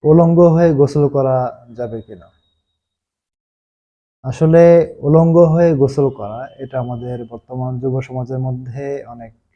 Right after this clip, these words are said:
আহ, বেশি অনেকেই প্রশ্ন করেন যে অনেকেই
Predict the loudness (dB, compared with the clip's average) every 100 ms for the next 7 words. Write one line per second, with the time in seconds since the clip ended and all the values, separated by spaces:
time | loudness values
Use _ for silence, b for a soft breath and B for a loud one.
0 | _ -16 -14 -14 -10 -6 -6 -8 -10 -8
1 | -8 -12 -14 -12 -10 -10 -10 -12 -12 -14
2 | _ _ _ _ _ -14 -12 -12 -14 -10
3 | -10